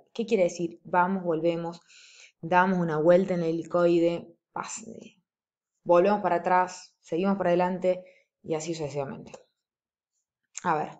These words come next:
¿cómo es esto? Vamos a trabajarlo a partir de una guía de preguntas. Por un tema de practicidad,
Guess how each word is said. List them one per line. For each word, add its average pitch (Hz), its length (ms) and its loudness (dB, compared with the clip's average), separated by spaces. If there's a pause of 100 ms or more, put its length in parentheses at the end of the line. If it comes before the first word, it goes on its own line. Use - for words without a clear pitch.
(1040)
¿cómo 208 240 0
es 180 120 -6
esto? - 220 -12 (440)
Vamos 226 280 2
a 226 40 -6
trabajarlo 220 480 2
a - 200 0
partir 185 340 0
de 247 80 0
una 196 180 0
guía 175 180 2
de 165 80 0
preguntas. 185 760 -2 (2250)
Por 392 140 2
un 320 100 0
tema 247 220 0
de 233 80 0
practicidad, 208 800 0